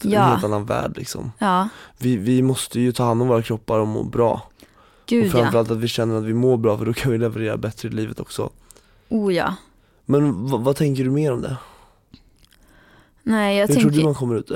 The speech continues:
Speaker 2: om du ger två tips?
Speaker 1: Nej, jag skulle nog säga för det första ta hjälp av en professionell. Och sen yoga, gillar, alltså, när man, att lära sig liksom acceptera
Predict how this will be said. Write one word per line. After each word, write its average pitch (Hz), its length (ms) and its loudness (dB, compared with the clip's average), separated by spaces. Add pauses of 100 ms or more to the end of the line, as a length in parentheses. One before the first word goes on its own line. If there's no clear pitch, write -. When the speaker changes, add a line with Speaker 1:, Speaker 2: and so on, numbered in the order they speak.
Speaker 2:
om - 120 -6
du 120 60 -2
ger 123 80 2
två - 180 -10
tips? - 400 -12 (1080)
Speaker 1:
Nej, 208 200 2
jag 208 100 2
skulle 254 280 2
nog 185 240 4
säga 147 540 2
för - 260 -2
det 180 80 2
första 175 280 -2
ta 170 140 -2
hjälp 131 440 -2 (320)
av 190 200 0
en 175 100 0
professionell. 180 600 0 (640)
Och 208 140 2
sen 202 300 2
yoga, 226 600 4
gillar, 202 440 2
alltså, 196 420 2 (100)
när - 400 0
man, 214 180 2
att 214 220 0
lära 226 460 4
sig 185 280 2
liksom 170 400 0 (280)
acceptera 170 920 2